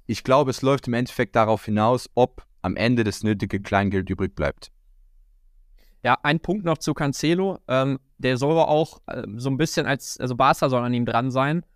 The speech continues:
Speaker 2: Und das findet er wohl auch relativ attraktiv. Das waren auch mal so die Medienberichte.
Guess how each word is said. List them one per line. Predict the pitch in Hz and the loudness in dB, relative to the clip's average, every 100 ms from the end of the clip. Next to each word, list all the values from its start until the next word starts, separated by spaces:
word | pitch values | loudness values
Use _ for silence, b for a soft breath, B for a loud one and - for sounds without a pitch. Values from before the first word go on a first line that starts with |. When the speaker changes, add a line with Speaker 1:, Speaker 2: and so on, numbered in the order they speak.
| _ _ - | _ _ -6
Speaker 2:
Und | 123 | 0
das | 131 - | 0 -2
findet | - - 165 156 | -6 -2 0 2
er | 131 147 | 2 2
wohl | 147 | 2
auch | 139 139 | 2 2
relativ | 135 127 123 113 | 2 0 -2 -4
attraktiv. | 120 123 113 120 107 | -2 -2 -4 -4 0
Das | 120 - 120 | -2 -2 0
waren | 120 | 2
auch | 120 127 | 2 0
mal | 131 | 0
so | 120 | 0
die | 117 113 | 0 0
Medienberichte. | 117 120 117 110 120 - 139 | 0 0 0 0 -2 -2 -2